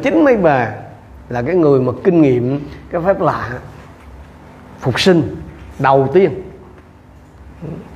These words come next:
Cho nên đừng bao giờ, à, hiểu sai về cái vị trí của mình. Trong những ngày vừa qua, à, giáo hội Simei ở bên Bắc Mỹ rồi phong chức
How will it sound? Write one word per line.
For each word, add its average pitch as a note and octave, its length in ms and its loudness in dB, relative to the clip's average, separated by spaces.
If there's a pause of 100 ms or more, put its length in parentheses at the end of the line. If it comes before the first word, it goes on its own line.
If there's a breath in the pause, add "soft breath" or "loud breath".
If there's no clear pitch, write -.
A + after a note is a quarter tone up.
(540)
Cho F#3 100 4
nên G3 160 4
đừng E3 140 4
bao F3+ 120 4
giờ, D3 500 4
à, C3 460 2 (500)
hiểu C#3+ 260 -2
sai F3 520 0
về B2+ 160 0
cái C#3+ 80 -4
vị C3 260 -6
trí E3 180 -6
của - 140 -10
mình. C#3+ 140 -14 (180)
Trong C#3+ 140 -2
những D3+ 120 2
ngày C#3+ 160 2
vừa C3+ 180 2
qua, D3+ 340 2 (480 loud breath)
à, A2+ 360 -10
giáo D3+ 160 2
hội B2+ 280 2
Simei C#3+ 540 2 (460 loud breath)
ở B2 140 -2
bên D3+ 160 2
Bắc D3+ 140 -2
Mỹ D#3 440 4
rồi C3+ 240 2
phong C#3+ 260 -2
chức G3+ 120 0